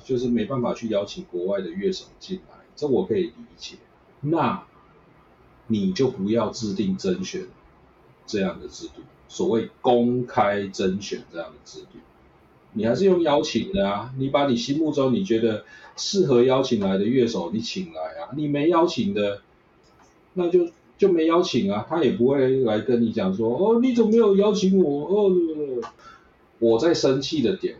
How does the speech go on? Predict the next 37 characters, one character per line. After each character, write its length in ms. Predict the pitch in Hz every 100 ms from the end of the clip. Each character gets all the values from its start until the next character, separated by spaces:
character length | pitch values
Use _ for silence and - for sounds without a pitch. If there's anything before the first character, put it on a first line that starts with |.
| -
完 180 | 127 135
完 160 | 120 110
全 160 | 104
全 120 | 98
就 100 | 98
是 160 | 98 104
以 180 | 98 117 -
我 280 | 95 - -
跳 240 | - 104
进 180 | 113 101
去 220 | - 95 98
用 200 | 92 - _ -
乐 220 | 123 113
手 240 | 92 92 -
的 140 | 87 - - _ _ -
立 180 | 127 95
场 220 | - - _ _ _
去 160 | - 104
看 340 | - 92 90
整 160 | - 87
件 180 | 95 92
事 160 | - -
情。 180 | - - _ - _ _
但 180 | 175 170
是 120 | 180
我 160 | 135 101
如 120 | 139
果 160 | 131 95
是 120 | 143
跳 360 | - - 147
出 240 | 117 120 120
来 260 | 92 82
用 340 | 85 117 113 98
非 320 | - 135 135
乐 220 | 147 127
手 260 | - 95 -
的 300 | 82 80